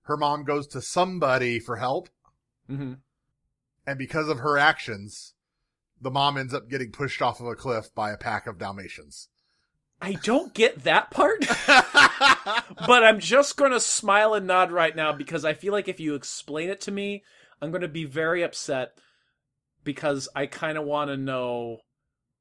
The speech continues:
Speaker 2: how that actually plays out on my own by watching it now.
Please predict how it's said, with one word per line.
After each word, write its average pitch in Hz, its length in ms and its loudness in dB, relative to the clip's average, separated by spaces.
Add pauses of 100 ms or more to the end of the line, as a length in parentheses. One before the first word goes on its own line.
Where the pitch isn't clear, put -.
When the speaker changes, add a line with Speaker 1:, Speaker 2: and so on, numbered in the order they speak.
Speaker 2:
how 127 240 -4
that 123 260 -4
actually 123 480 -10
plays 120 340 -10
out 117 140 -6
on 113 120 -6
my 113 140 -10
own 110 140 -12
by 104 100 -10
watching 98 380 -14
it 98 120 -20
now. - 120 -20